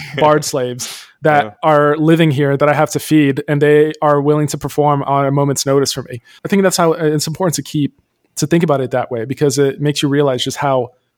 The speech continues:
Speaker 2: luxuriant <laughs> we are nowadays.
Speaker 1: I spent a few days in a cabin at the beginning of the year that was heated by wood fire, and
Speaker 2: Mm-hmm.
Speaker 1: fortunately, there was just a giant stack of wood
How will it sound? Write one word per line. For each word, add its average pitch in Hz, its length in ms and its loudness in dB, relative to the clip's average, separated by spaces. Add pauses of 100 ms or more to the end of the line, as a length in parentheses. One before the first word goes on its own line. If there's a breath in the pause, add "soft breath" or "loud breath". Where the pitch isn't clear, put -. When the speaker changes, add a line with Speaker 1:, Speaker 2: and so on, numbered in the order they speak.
(160)
Speaker 2:
luxuriant 147 600 2 (240)
<laughs> - 220 -6
we 143 160 2
are 131 340 -2 (240)
nowadays. 131 500 -2 (420)
Speaker 1:
I 139 120 0
spent 135 340 -8
a 131 40 -6
few 135 200 -12
days 135 240 -2
in 127 80 -10
a 117 40 -4
cabin 135 380 -6
at 120 120 -6
the 120 80 -6
beginning 117 360 -6
of 110 60 -6
the 117 60 -4
year 120 300 -2
that 113 240 -2
was 110 240 -6
heated 120 440 -8
by 113 260 0
wood 110 260 -6
fire, 101 440 -2 (140)
and 123 300 -2
Speaker 2:
Mm-hmm. 160 100 -4 (280)
Speaker 1:
fortunately, 131 560 -4
there 120 160 -4
was 120 120 -4
just - 220 -8
a 123 100 -4
giant 117 360 -6
stack 120 240 -4
of 101 180 -8
wood 123 240 -4